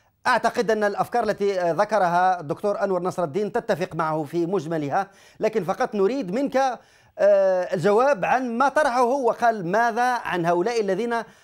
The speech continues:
ظلمهم؟" هكذا يقول بين قوسين، "ظلمهم قانون المصالحة". ماذا عن هؤلاء المحرومين من حقوقهم السياسية، هؤلاء الذين، آه، على أساس أنهم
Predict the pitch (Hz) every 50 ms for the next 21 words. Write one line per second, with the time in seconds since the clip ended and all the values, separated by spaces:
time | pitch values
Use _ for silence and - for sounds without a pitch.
0 | _ _ - 123 208 311 320 302 247 214 185 170 156 190 214 220 185 180 180 170
1 | 165 - 180 143 165 165 156 - 165 156 139 180 170 156 247 285 285 240 202 185
2 | 208 240 202 - 175 185 196 220 254 269 269 269 240 - - _ _ _ _ -
3 | 185 196 208 208 196 208 285 294 240 202 - 143 165 156 147 202 233 240 240 262
4 | 247 226 202 202 196 196 196 233 233 202 196 202 156 156 190 208 220 269 311 302
5 | 277 214 - - - - - 160 196 180 185 214 - 262 262 - 214 208 208 202
6 | - - 185 190 170 165 - 202 247 262 269 262 240 - - _ _ _ - 180
7 | 196 208 233 233 214 208 202 190 196 190 196 190 190 - - 165 180 175 165 156
8 | 170 165 165 156 - 220 - - 196 185 175 170 180 185 180